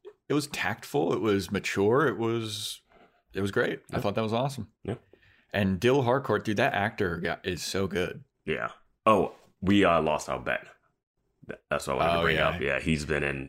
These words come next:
Speaker 2: definitely over
Speaker 1: Yeah,
Speaker 2: three point five
Speaker 1: he,
Speaker 2: episodes.
Speaker 1: he hit the over. He hit the over for sure. So that's about that for Elijah. That's his little arc of the story this time around. Uh, I thought it was a good story.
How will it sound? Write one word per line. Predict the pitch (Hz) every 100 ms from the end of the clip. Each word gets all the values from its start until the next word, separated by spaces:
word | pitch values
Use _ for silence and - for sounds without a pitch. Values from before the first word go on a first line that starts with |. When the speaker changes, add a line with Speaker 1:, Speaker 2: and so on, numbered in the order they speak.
| -
Speaker 2:
definitely | 76 73 76 64 69 67 65 _ _
over | 69 67 67
Speaker 1:
Yeah, |
Speaker 2:
three | - 71
point | - 85 104
five | 92 65
Speaker 1:
he, |
Speaker 2:
episodes. | 65 - - 113
Speaker 1:
he |
hit | 107 98
the | 90
over. | 82 80 87 87 - _ _
He | - 104
hit | 82
the | 82
over | 82 87
for | -
sure. | - - 104 - _ _
So | - 156 151 147
that's | 143 151
about | 147 143
that | 151 170 -
for | 139 131
Elijah. | 113 113 123 131 165 165
That's | 113 -
his | 117 104
little | 110 104
arc | 104 117 123
of | 117 110 98 101
the | 104 98 98
story | - - 101 104 107
this | 104 104 -
time | - 110 104
around. | 104 110 156 160
Uh, | 120 101 95
I |
thought | 95 98
it | 95
was |
a | 90
good | 90 90
story. | - 120 190